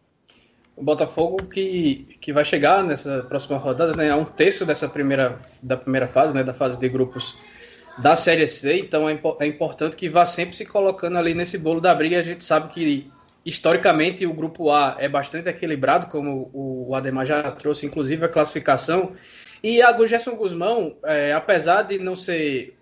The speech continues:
o melhor futebol do mundo que o Botafogo apresenta, bem longe disso, inclusive,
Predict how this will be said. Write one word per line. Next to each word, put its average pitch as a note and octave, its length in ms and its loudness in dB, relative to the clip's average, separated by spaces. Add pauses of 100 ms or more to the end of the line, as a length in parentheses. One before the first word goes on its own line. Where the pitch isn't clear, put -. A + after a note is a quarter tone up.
(140)
o D3 140 -14
melhor D3 320 0
futebol C#3+ 420 -4
do C#3 140 -4
mundo C#3 260 -2
que D3 100 -8
o C3+ 40 -4
Botafogo C3+ 440 -2
apresenta, C#3 480 0
bem D#3 160 2
longe F3 240 2
disso, D3 240 -4
inclusive, D#3 560 -2